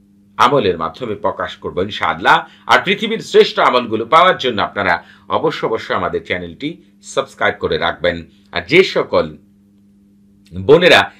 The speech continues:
এই আমলটিকে করে শতভাগ কামিয়াবি লাভ করতে চান,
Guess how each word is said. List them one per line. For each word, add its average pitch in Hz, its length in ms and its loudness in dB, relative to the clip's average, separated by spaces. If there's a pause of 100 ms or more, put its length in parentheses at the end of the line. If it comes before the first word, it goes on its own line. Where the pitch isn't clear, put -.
(100)
এই 123 160 4
আমলটিকে 160 540 2
করে 117 320 4
শতভাগ 143 640 2 (120)
কামিয়াবি 113 360 0
লাভ 82 240 -4
করতে 82 260 -8
চান, 156 300 2